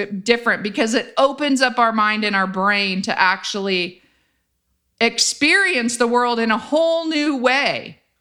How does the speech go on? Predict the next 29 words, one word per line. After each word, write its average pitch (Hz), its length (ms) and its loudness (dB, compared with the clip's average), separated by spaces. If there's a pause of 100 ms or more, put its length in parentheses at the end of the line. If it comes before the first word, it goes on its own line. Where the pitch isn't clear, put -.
(920)
So 247 560 0 (360)
I 285 220 4
will 330 260 0
never 254 600 2
think, 214 580 -2
this 277 240 0
is 302 140 -2
what, 269 240 2
this 262 180 0
is 285 160 -2
what 247 160 0
came 220 240 0
to 220 100 -4
me. 185 200 -4
I, 220 260 2 (100)
for 247 140 2
those 269 260 2
of 277 120 -4
you 254 140 0
who 254 120 0
know, 214 220 0
and 196 100 -2
I'm 196 80 0
gonna 208 180 -2
wrap 185 220 0
up 185 160 -4
here 175 120 -4
pretty 180 240 -4
quick. 180 280 -4